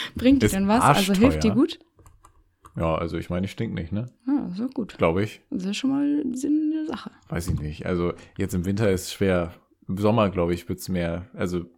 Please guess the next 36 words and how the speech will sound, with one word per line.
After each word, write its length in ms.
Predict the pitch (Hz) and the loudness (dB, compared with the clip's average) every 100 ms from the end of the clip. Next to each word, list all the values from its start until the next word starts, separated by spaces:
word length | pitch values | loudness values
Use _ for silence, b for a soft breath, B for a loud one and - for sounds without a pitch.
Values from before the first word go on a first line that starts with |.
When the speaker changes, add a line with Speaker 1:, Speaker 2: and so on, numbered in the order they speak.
| - | -4
Speaker 2:
werd 160 | 90 | -4
ich 140 | 92 - | -4 -4
mehr 300 | 90 85 - | -4 -4 -6
austesten 360 | - - - 85 | -8 -8 -8 -6
können. 180 | 87 - B B | -8 -8 B B
Weil 120 | - | -4
ich 80 | 113 | 0
Speaker 1:
Mhm. 20 | |
Speaker 2:
persönlich 320 | 123 117 117 113 | 0 2 0 -2
hab 80 | |
festgestellt, 640 | - - - - 107 104 - - _ _ - | -4 -6 -8 -6 -2 -2 -4 -20 _ _ -10
Deo-Spray 1120 | 95 104 101 98 95 - - 101 98 104 110 | -2 0 2 0 -4 -10 -6 -2 0 0 -2
bringt 300 | - 95 98 | -4 -4 -2
bei 80 | 90 | -2
mir 200 | 92 87 | -2 -4
sehr 300 | 90 87 82 | -2 -2 -2
wenig 300 | 85 85 - | -4 -6 -8
bis 180 | 87 87 | -10 -2
gar 200 | 82 82 | -2 0
nichts 220 | 90 - | -2 -4
eigentlich. 480 | 98 101 120 - _ _ _ _ _ _ _ _ _ - _ | -4 -4 -6 -10 _ _ _ _ _ _ _ _ _ -20 _
Außerdem 680 | - 92 92 85 82 82 82 _ - | -4 -2 -2 -2 -2 -4 -10 _ -10
sind 220 | - 90 | -6 -6
die 60 | 85 | -8
Verpackungen 420 | - 90 95 87 | -4 0 0 0
Speaker 1:
Ja. 60 | 80 | -2
Speaker 2:
einfach 320 | 82 85 82 | -2 -4 -4
nicht 440 | 87 87 - - | -6 -6 -8 -10
geil. 380 | - 90 95 104 - _ _ _ _ _ _ | -2 0 0 -4 -12 _ _ _ _ _ _
Dann 340 | 127 101 92 | -6 0 0
Deo-Roller 880 | 90 104 95 90 104 127 147 143 - | 2 2 2 2 0 0 0 -2 -6
funktioniert 400 | - 120 - 117 | -10 -8 -4 -4
schon 160 | 107 92 | -4 -4
besser 300 | 92 - 117 | -4 -2 -4
bei 160 | 117 117 | -2 -4
mir. 380 | 123 131 143 | -4 -6 -8